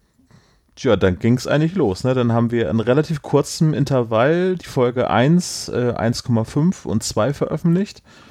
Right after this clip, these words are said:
Das ist jetzt neun Monate her ungefähr und die Downloadzahlen waren dann so für die ersten Tage so im Schnitt so um die hundert Downloads am ersten Tag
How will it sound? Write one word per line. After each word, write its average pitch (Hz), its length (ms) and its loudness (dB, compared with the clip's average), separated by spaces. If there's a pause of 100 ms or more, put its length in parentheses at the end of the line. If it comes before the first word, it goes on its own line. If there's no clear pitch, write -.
(460)
Das - 180 -8
ist 95 160 -6
jetzt 104 240 -4
neun 113 220 4
Monate 110 360 2
her 127 300 0
ungefähr 151 500 -2
und 110 680 0 (380)
die 101 80 -8
Downloadzahlen 113 920 2
waren 110 200 2
dann 110 140 2
so 110 100 -2
für - 140 -10
die 101 120 -4
ersten 107 280 -2
Tage 107 360 -4
so 104 300 -4
im 104 100 -2
Schnitt 120 380 -2
so - 280 -6
um 139 260 4
die 131 140 0
hundert 120 360 2
Downloads 135 420 0
am 90 120 -2
ersten 123 340 -2
Tag 135 420 -2